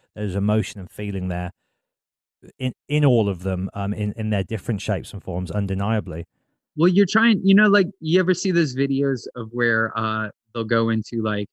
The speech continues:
Speaker 2: a nursing home, um, where there's someone very elderly and, like, maybe they're in a state of dementia, but they start playing music to them and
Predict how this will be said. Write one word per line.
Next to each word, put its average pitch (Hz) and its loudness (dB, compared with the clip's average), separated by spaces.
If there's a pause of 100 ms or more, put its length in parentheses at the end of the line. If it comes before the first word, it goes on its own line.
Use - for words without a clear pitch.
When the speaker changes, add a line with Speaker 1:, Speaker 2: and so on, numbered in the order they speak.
Speaker 2:
a 113 -6
nursing 110 -2
home, 113 -4 (200)
um, 107 -6
where 113 -6
there's 107 -6 (100)
someone 110 0
very 110 0
elderly 107 -2
and, 107 -6
like, 104 -4
maybe 107 0
they're 107 0
in 107 -2
a 104 -4
state 110 -8
of 104 -4
dementia, 107 -4
but 101 -8
they 107 -12
start - -8
playing 107 -2
music 110 -2
to 117 -10
them 110 -2
and 101 -6